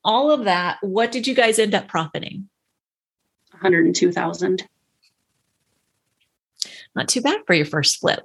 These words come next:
Speaker 2: Yeah, she made a, her whole annual wage in nineteen weeks.
Speaker 1: That's two interviews in a row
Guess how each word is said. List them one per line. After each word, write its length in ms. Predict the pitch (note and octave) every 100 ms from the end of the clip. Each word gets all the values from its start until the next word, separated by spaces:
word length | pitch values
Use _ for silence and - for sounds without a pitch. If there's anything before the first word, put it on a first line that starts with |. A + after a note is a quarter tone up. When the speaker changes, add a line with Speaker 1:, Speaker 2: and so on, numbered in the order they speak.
| _ _ _ _ _ _ _ _ _ _ _ _ _ _
Speaker 2:
Yeah, 240 | - G#3+ G3+
she 220 | - A3
made 300 | G#3 G3+ G3
a, 180 | G3 -
her 240 | F#3 G3
whole 440 | F3+ F#3+ F#3 F#3 -
annual 500 | F3+ F3+ F3+ F3 E3
wage 400 | E3+ E3+ E3 D#3+
in 240 | E3+ E3 - _ _ _
nineteen 520 | F#3+ F3 E3 - F3 E3
weeks. 520 | E3 D3+ - - - _ _ _ _ _ _ _ _ _ _ _ _ _ _ _ -
Speaker 1:
That's 440 | A3 A3 - - _ _ _ _ _ _ _
two 220 | - C#4+
interviews 480 | C4 B3+ A#3 G#3+ G3
in 80 | G3
a 60 | F3
row 480 | E3 D#3 F#3 D#4+